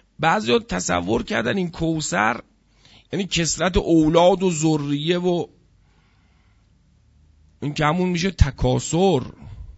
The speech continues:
این که می‌شه تکاثر.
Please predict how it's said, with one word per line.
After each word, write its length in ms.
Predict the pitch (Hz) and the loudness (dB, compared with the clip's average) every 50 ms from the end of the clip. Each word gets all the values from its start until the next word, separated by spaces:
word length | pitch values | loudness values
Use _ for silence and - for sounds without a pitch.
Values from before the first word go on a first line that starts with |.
| - _ _ _ _ _ _ _ _ _ _ _ _ _ _ _ _ _ _ _ _ _ _ _ _ _ _ _ _ _ _ _ _ _ | -20 _ _ _ _ _ _ _ _ _ _ _ _ _ _ _ _ _ _ _ _ _ _ _ _ _ _ _ _ _ _ _ _ _
این 220 | - 127 120 123 131 | -8 -4 -4 -4 -2
که 120 | 135 147 | -4 -4
می‌شه 200 | 151 156 156 175 | -4 -2 -2 -4
تکاثر. 880 | 165 - - 131 123 - - 123 123 120 - - 143 170 190 196 180 139 | -4 -4 -6 -6 -4 -4 -2 -2 -2 -4 -4 -2 0 2 2 2 2 0